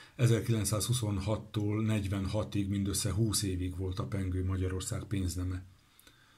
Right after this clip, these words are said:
Az ezerkilencszáznegyvenes sima szélű acél két filléres, azt most nem tudom megmutatni,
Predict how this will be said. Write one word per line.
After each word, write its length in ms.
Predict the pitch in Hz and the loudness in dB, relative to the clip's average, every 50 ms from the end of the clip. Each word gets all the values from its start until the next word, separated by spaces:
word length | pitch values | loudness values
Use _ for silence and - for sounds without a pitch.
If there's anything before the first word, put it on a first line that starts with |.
| - - - - - - - - _ _ _ _ | -20 -20 -20 -20 -20 -20 -20 -20 _ _ _ _
Az 480 | - 113 113 113 113 117 117 123 127 - | 2 4 6 6 6 6 4 4 2 4
ezerkilencszáznegyvenes 1800 | 156 143 139 131 113 - - 143 135 123 117 101 - - 117 110 110 101 113 120 127 123 117 104 101 104 101 101 101 98 - - - - - - _ _ _ _ _ _ | 4 6 8 8 8 6 6 8 10 10 8 8 6 4 4 4 4 6 8 10 10 10 10 8 4 2 2 2 0 0 0 -2 -4 -6 -10 -16 _ _ _ _ _ _
sima 400 | - - - 139 139 131 113 101 | -2 2 4 8 10 10 10 8
szélű 580 | 95 - - 110 104 101 95 95 98 98 101 - | 6 2 2 2 2 2 2 2 2 2 0 2
acél 520 | - 123 117 120 - - 107 101 101 101 101 | 4 4 4 4 4 2 0 2 0 0 0
két 300 | - - 120 113 110 - | 4 6 6 6 6 2
filléres, 760 | - - 107 101 98 98 101 98 104 120 127 127 127 - - - _ _ _ - - - _ _ _ _ _ _ _ _ _ _ _ | 0 0 0 2 2 2 2 2 4 6 6 6 6 4 -2 -8 _ _ _ -20 -20 -20 _ _ _ _ _ _ _ _ _ _ _
azt 220 | - - - - | -6 -4 -4 -2
most 140 | 113 101 - | -2 0 2
nem 140 | 113 110 104 | 2 2 2
tudom 260 | 104 110 104 104 101 | 2 0 0 2 2
megmutatni, 840 | 110 127 127 107 107 104 110 107 - 120 120 - - 131 139 135 - | 2 0 0 0 0 0 0 0 2 2 2 4 6 6 6 6 4